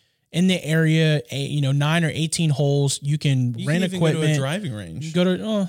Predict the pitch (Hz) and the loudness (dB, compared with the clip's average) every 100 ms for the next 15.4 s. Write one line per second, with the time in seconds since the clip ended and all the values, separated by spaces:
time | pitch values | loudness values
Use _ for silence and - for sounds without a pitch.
0 | - - 170 - 185 185 175 156 185 208 | -6 -8 -6 -6 -4 0 0 -2 -6 -6
1 | - 220 156 147 131 127 127 127 123 123 | 0 0 2 2 0 0 0 0 0 -2
2 | 123 151 143 - 180 175 147 104 139 127 | -2 -2 -4 -2 0 2 2 0 -2 -2
3 | 135 123 113 - _ 156 131 117 175 214 | -2 -2 -4 -8 _ -4 -2 0 0 0
4 | 202 185 156 131 139 156 151 - 147 135 | 2 2 2 0 0 2 0 0 -2 0
5 | 131 131 131 139 - 143 131 139 - 135 | 0 -2 -2 -4 -4 -2 -2 -2 -2 -4
6 | 123 - 135 123 120 120 113 110 - _ | -4 -2 -2 -2 -2 -2 -2 -4 -8 _
7 | _ _ _ _ _ _ _ 165 190 202 | _ _ _ _ _ _ _ -2 0 2
8 | 190 160 170 160 175 175 165 143 135 123 | 2 4 2 2 2 2 2 2 2 2
9 | 135 147 135 139 - 139 127 135 143 156 | 2 2 2 0 0 0 2 2 2 2
10 | 160 143 131 - 175 175 175 220 - - | 2 0 -2 -10 -14 -4 -2 0 -2 -2
11 | 175 240 - - 320 208 - 127 139 - | -4 -4 -4 -2 0 -2 -2 -4 -4 -2
12 | 131 131 - 131 127 123 131 135 135 135 | -2 -2 -2 -2 0 0 2 2 2 0
13 | 131 143 135 - 147 196 127 110 139 - | 0 -4 -4 -8 -6 -4 -4 -4 -6 -6
14 | 135 170 185 - 107 202 240 - - 160 | -6 -6 -6 -8 -4 0 0 -2 -2 0
15 | 143 - 131 123 | 0 0 -2 0